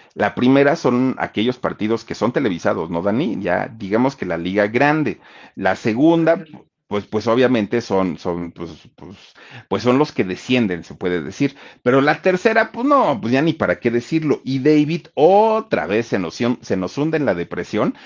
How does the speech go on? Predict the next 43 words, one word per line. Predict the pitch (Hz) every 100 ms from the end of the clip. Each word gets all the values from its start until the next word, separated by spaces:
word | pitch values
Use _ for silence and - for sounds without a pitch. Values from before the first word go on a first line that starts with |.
| - - _
porque | 98 101 104
decía, | 101 101 113 -
"¿Cómo | 143 180 202
en | 214
la | 143 104
tercera? | _ 104 101 - 143 165 190 165
No | 160 165
puede | - 165
ser. | 170 165 - -
¿A | - -
poco | - 160 160
soy | 165 143 196
tan | - 120 101 98
malo? | 117 147 156 143
¿A | 110
poco | 135 160 156
juego | 151 151 165
tan, | - 92 87
tan, | 90 87
tan | 92 95
mal | 107 107 - - - _
como | 107 104
para | 101 95
que | 98
me, | 101 98
me | 92 104
estén | - 135
mandando | 135 135 113 104 120 -
ahí | 87 90
a | 92
la, | 98 101
a | 90 90
la | 87
tercera | 92 90 98 98
división?". | 107 127 190 202 233 _ _ - - _
Pues | 120 123
en | 123 113
realidad | 113 107 110 120 -
no | 123 117 123
estuvo | 131 - 110 110
mucho | 107 101 107
tiempo | 98 92 92
ahí, | 107 139